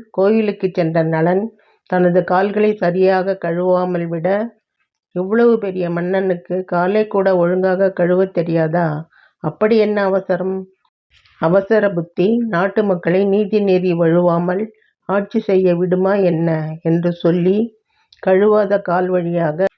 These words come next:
நளனை பிடித்து கொண்டார் சனி பகவான். எல்லோருடைய வீழ்ச்சிக்கு பின்னும் நேரம் காலம் என்பதை விட, அவர்களிடம் இருக்கும் கெட்ட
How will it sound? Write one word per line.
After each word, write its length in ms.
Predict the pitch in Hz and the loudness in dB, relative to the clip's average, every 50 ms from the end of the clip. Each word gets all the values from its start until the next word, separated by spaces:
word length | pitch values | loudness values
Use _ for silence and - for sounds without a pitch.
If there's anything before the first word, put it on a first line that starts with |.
| _ _ _ - - - | _ _ _ -20 -18 -8
நளனை 420 | - 160 156 175 185 196 208 208 | -4 -2 0 0 0 0 -2 -2
பிடித்து 380 | 208 214 208 180 190 180 - 185 | -4 -4 -6 -6 -6 -6 -6 -8
கொண்டார் 460 | 175 - 175 165 165 165 175 196 220 - | -6 -6 -6 -4 -2 -2 -2 -2 -2 -2
சனி 220 | - 185 196 180 | -2 -2 -2 0
பகவான். 520 | 180 175 160 151 156 151 151 156 147 - - - 160 160 - _ _ _ _ _ _ _ _ _ _ - | -2 -2 -4 -2 -4 -4 -4 -6 -8 -10 -12 -14 -16 -18 -18 _ _ _ _ _ _ _ _ _ _ -2
எல்லோருடைய 580 | 180 180 180 196 220 226 233 226 233 208 220 214 | 0 2 4 4 4 4 4 4 2 2 0 0
வீழ்ச்சிக்கு 460 | 196 202 214 208 - 220 214 - 220 208 | 0 -2 -4 -6 -6 -10 -6 -4 -4 -4
பின்னும் 420 | - 208 202 190 180 175 170 185 214 220 214 214 - _ _ | -2 -2 -2 0 0 0 0 0 -2 -4 -6 -8 -14 _ _
நேரம் 460 | - 165 170 185 190 202 208 214 208 | -2 0 2 2 4 2 2 0 -2
காலம் 400 | 202 196 180 185 185 185 190 190 | -2 -2 -2 0 0 0 0 -2
என்பதை 400 | 190 185 180 180 180 180 175 175 165 | -2 -2 -2 -2 -2 -2 0 -2 -2
விட, 200 | 165 156 147 160 170 180 202 220 220 _ _ _ _ _ _ _ _ _ _ - | -2 -2 -2 -2 -4 -4 -4 -6 -10 _ _ _ _ _ _ _ _ _ _ -2
அவர்களிடம் 680 | 175 175 185 180 180 190 180 185 180 175 208 214 226 | 0 0 0 0 0 0 0 0 0 0 0 0 0
இருக்கும் 340 | 208 190 175 - 185 196 196 | 0 -2 -2 -4 -6 -6 -4
கெட்ட 240 | - 175 165 - | -4 -4 -2 -2